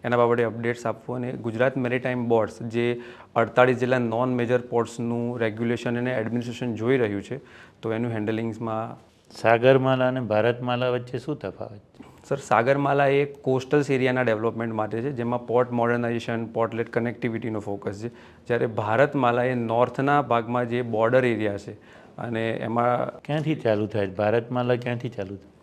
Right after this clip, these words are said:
Speaker 1: અ, ભાર-, સાગરમાલા, સર, ગુજરાતથી ચાલુ થશે અને જેટલા પણ આપણા કોસ્ટલ્સ, અ, જે, અ, સ્ટેટ છે, નવ જેટલા અને ચાર જેટલા કોસ્ટલ યુનિયન ટેરેટરી છે,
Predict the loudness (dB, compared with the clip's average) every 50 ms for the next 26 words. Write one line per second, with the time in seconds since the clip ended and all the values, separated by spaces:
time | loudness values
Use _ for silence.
0 | _ -20 -20 -20 -18 _ -6 -6 -6 -4 -2 2 2 2 2 2 -2 -10 -18 0
1 | 6 6 8 8 8 6 6 6 4 4 2 0 -2 -2 -2 -2 2 4 2 4
2 | 4 2 4 4 4 4 2 0 -2 -6 -4 -6 -6 -6 -4 -4 -2 0 0 -2
3 | -2 -2 -4 2 2 2 4 4 2 0 0 0 0 -2 -4 -4 -6 -6 -6 -2
4 | 0 2 2 2 0 0 2 4 4 4 2 0 0 -2 0 2 0 0 0 -2
5 | -6 -6 -6 -4 -4 -4 -4 -4 -6 -6 -8 -10 -12 -14 -14 -10 2 4 4 4
6 | 4 2 -2 -2 0 0 0 0 2 0 -2 -2 -2 -4 -6 -6 -8 -16 -20 -20
7 | -12 -8 -6 -4 -2 -2 -4 -2 2 4 6 6 6 4 0 -4 -2 0 2 2
8 | 2 2 0 -4 -8 -8 -4 -2 -2 -2 0 -2 -2 -2 0 0 0 0 2 2
9 | 2 2 2 2 0 -2 -4 -4 -6 -8